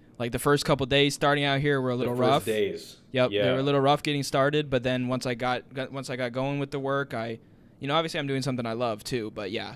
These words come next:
Speaker 1: you're a hundred percent right in that, that it's, it's tough when you, when you've gone through a lull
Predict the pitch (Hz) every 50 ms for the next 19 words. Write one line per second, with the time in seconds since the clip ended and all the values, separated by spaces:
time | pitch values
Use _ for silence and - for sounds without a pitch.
0 | - - - - 123 123 123 131 123 117 120 120 123 123 120 120 120 117 117 78
1 | - 117 113 113 110 95 76 - 107 110 110 - - - - 110 117 - - -
2 | - 139 127 - - 120 117 110 113 104 82 127 123 113 113 120 123 131 113 110
3 | 113 113 120 117 117 113 113 110 110 104 104 104 113 123